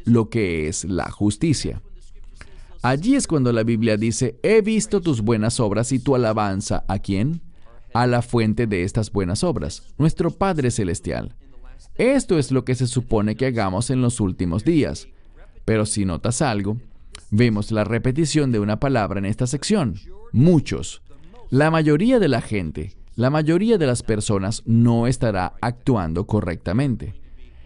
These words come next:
Estarán caminando en oposición a Dios. Por esto vemos esto proféticamente.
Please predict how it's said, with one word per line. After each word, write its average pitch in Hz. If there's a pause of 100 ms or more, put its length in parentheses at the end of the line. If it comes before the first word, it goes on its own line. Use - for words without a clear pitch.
Estarán 135
caminando 143
en 113
oposición 131
a 95
Dios. 90 (440)
Por 107
esto 107
vemos 123
esto 104
proféticamente. 107